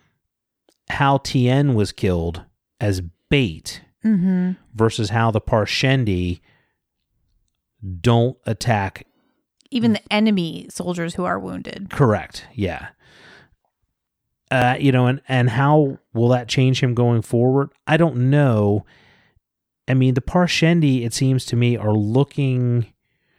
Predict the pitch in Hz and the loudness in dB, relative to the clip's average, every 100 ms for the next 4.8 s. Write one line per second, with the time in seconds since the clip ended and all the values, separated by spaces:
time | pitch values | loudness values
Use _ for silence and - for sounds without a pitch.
0 | _ - 113 - 131 127 110 95 104 123 | _ -6 -4 0 0 0 -2 -2 0 0
1 | 110 98 - - 98 90 95 95 - - | 0 -4 -6 -4 -2 0 -2 -2 -6 -10
2 | - _ _ _ _ _ - 104 104 107 | -14 _ _ _ _ _ -4 -2 0 -2
3 | 147 139 - 120 107 107 98 110 95 95 | 0 0 0 -4 -2 -4 -2 -2 -2 -2
4 | - 127 104 90 92 90 90 92 | 0 0 0 -4 -4 -4 -2 -4